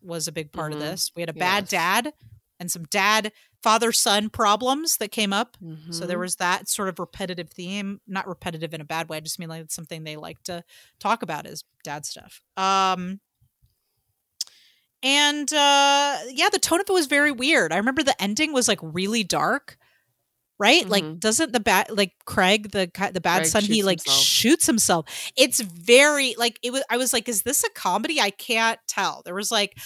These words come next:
Speaker 1: I know, like, the O C, I've not watched the O C, but I believe it's supposed to be very dramatic, right? So, m-, there was that, but I don't know. It was, like, it was very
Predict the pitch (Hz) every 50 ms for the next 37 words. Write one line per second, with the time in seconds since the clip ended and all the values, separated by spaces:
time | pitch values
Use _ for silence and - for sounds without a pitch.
0 | - - 226 240 240 254 262 269 277 285 277 269 262 247 226 214 202 _ - _
1 | _ _ _ - 202 233 - 220 208 226 - - 254 233 220 220 - 180 208 214
2 | 254 269 233 - _ 202 185 190 202 - - - - 226 240 - - 277 269 226
3 | 220 190 180 170 185 185 190 196 - - 208 190 - - 208 175 185 180 180 175
4 | 165 _ - 180 170 165 165 185 202 220 233 - - 196 180 185 233 254 - _
5 | _ _ _ _ _ _ _ _ _ _ _ _ _ _ _ _ _ _ _ _
6 | _ - - - 240 240 226 226 226 - _ 220 220 233 240 254 262 220 247 233
7 | 226 240 269 254 - - _ _ _ - 240 220 - - _ _ - - 220 254
8 | 277 262 262 269 269 233 190 185 190 220 220 202 185 - _ _ _ _ 202 214
9 | - - - _ - 208 214 240 269